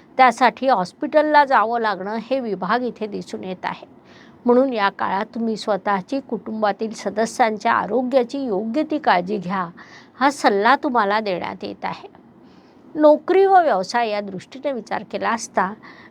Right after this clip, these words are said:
नोकरी करणाऱ्या मिथुन जातकांसाठी हा काळ संघर्षातून यश प्राप्त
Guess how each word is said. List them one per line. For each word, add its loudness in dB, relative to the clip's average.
नोकरी 4
करणाऱ्या 2
मिथुन -6
जातकांसाठी -2
हा 0
काळ -2
संघर्षातून -2
यश -2
प्राप्त -2